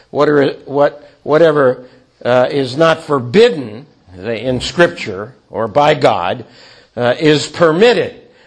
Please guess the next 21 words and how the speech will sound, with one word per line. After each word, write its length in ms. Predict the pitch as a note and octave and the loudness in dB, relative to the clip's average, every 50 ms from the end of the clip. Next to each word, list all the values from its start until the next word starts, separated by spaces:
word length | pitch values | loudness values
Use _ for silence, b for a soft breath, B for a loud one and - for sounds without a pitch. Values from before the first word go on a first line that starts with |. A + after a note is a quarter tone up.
| b b | b b
Well, 200 | - D#3+ F#3 G#3 | -4 -4 -2 -2
y-, 120 | - - E3+ | -4 -2 0
well, 140 | F3+ G3 | 0 2
you 100 | G3+ G3+ | 2 2
can 140 | F3+ G3+ F#3+ | 0 -2 -2
see 240 | - - - B3 A#3+ | -2 0 0 2 2
in 100 | A3 G3+ | 2 2
the 100 | F3+ D#3 | 2 2
normative 720 | D#3+ E3 F#3+ A3+ B3+ C4 C4 A#3+ A#3+ - F3 D3 - - | 2 2 4 4 4 4 2 0 0 0 -2 -2 -2 -4
principle 680 | - - C3 A2+ G#2 - G#2+ F#2 G2 G2+ G2+ G2+ B B B B B B B _ | -6 -6 -6 -6 -6 -8 -10 -6 -6 -6 -6 -6 B B B B B B B _
that 400 | - C3+ C#3 C#3 - - - C3 | -2 -2 -2 -2 -4 -10 -14 -4
this 220 | C3 G3+ A3 G#3+ G3+ | 0 0 0 2 2
opens 480 | G3 G#3 G#3 G#3 G3 F3+ D#3+ B2+ B2 | 2 2 2 0 -2 -4 -4 -4 -4
the 100 | C3+ C#3+ | -4 -2
door 480 | C3 A2+ C#3+ C#3 C3 A#2+ G#2 D#2 - - - _ _ _ _ _ _ _ _ _ _ _ _ _ _ _ _ _ _ _ _ _ _ _ _ - | 0 2 2 2 2 2 -2 -4 -6 -12 -20 _ _ _ _ _ _ _ _ _ _ _ _ _ _ _ _ _ _ _ _ _ _ _ _ -10
in, 260 | - B2 B2+ C3 - | -6 -4 -4 -4 -4
in 200 | - C#3 B2 A#2 | -6 -8 -10 -10
quite 320 | - - - F3 E3 D3 | -4 2 4 4 4 4
a 40 | C3+ | 2
wide 480 | A#2+ B2+ C#3 C#3 C#3 C3+ B2+ A#2 - - | 2 0 0 2 2 2 0 0 -4 -4
fashion 560 | - D#3+ F#3 G#3 G#3+ A3 - - - E2+ | 0 0 2 2 0 -2 -6 -8 -10 -10